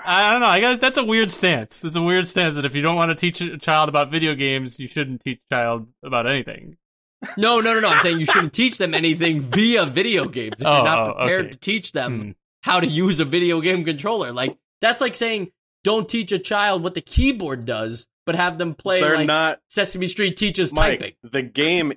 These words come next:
Speaker 3: isn't for the con-, it's not how to teach them how to use the controller. They have simplified the controller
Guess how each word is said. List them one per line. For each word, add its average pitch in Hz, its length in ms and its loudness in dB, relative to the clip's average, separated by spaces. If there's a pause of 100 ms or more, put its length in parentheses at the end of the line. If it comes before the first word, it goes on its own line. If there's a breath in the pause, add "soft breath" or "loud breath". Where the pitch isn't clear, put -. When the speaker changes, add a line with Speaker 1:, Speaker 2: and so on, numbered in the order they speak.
Speaker 3:
isn't 147 420 -2 (200)
for 156 180 0
the 139 120 -4
con-, 131 260 -12
it's 147 140 -12
not 214 260 -2
how 143 180 -4
to 190 80 0
teach 190 320 -8
them 151 140 -6
how 160 80 -2
to 160 60 -4
use 156 100 -6
the 143 80 -16
controller. 156 600 -4
They 131 180 -6
have 131 180 -4
simplified 160 600 -4
the 139 80 -8
controller 135 760 -4